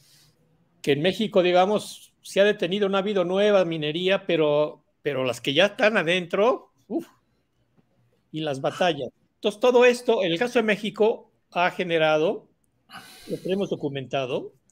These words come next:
quinientos sesenta conflictos, todos en diferentes municipios, provocados por minería, por nuevas carreteras,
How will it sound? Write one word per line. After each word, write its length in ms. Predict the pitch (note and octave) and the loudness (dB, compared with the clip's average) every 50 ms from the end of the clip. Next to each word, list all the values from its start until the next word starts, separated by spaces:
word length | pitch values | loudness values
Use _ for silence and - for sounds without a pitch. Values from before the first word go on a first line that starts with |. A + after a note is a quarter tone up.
| _ _ _ _ _ _ _ _ _ - | _ _ _ _ _ _ _ _ _ -12
quinientos 560 | - F3+ F3+ F#3+ G#3 A3 A3 G#3 - F3+ - | -10 -8 -4 -2 0 0 0 -2 -6 -8 -6
sesenta 440 | - E3 - - F#3 F3+ - E3+ - | -6 -6 -4 -4 -6 -4 -4 -4 -4
conflictos, 840 | E3+ - D#3 - C#3+ C#3 - - - - - - - _ _ _ _ _ _ _ _ _ _ _ _ | -4 -8 -6 -10 -12 -14 -14 -18 -20 -20 -20 -20 -20 _ _ _ _ _ _ _ _ _ _ _ _
todos 440 | _ F#3 F#3 F3+ F3 F3 - - - | _ 0 0 0 -2 -6 -8 -14 -16
en 180 | A3+ C#3+ C#3 C#3 | -14 -12 -12 -12
diferentes 400 | C3 C3+ E3+ F3 D3+ - C#3+ C#3 | -8 -8 -8 -6 -4 -6 -6 -6
municipios, 880 | C#3 C#3 C#3 A#2 - G#3 A3 A3+ A3+ - - G#3 G#3 G3+ G#3 - - _ _ _ _ _ _ _ _ | -6 -8 -8 -8 -4 -4 -4 -4 -4 0 2 2 2 2 -2 -8 -18 _ _ _ _ _ _ _ _
provocados 640 | - E3+ D#3+ D#3+ D#3+ - - E3 E3+ E3 E3 D3 - | 2 4 4 4 2 2 4 4 6 6 4 2 -2
por 260 | - - C#3+ C#3 C3+ | -8 -8 -8 -8 -8
minería, 1040 | - C#3 C3+ C3+ C3 C#3+ C#3+ D#3+ F#3+ G#3+ G#3+ G#3+ G#3 G#3 G3+ G3 F#3+ F#3+ F#3 - - _ _ _ _ _ _ _ _ _ _ _ _ _ | -8 -8 -6 -4 -4 -2 -2 -2 -2 -2 -2 0 2 2 4 4 2 0 -2 -6 -16 _ _ _ _ _ _ _ _ _ _ _ _ _
por 160 | D#3 C#3+ C3+ | -4 -2 -2
nuevas 280 | D3+ D#3 D3 C#3 C#3 - | 0 0 -2 -2 -2 -4
carreteras, 1300 | - C3+ A#2+ - C3 A#2+ B2 - E3+ F#3 G3 F#3+ F#3+ F#3+ F#3 F#3+ F#3 F#3 E3 - - - - - - | -6 -6 -6 -6 -12 -14 -4 -2 0 2 2 2 2 2 2 2 2 2 -2 -4 -12 -18 -20 -20 -20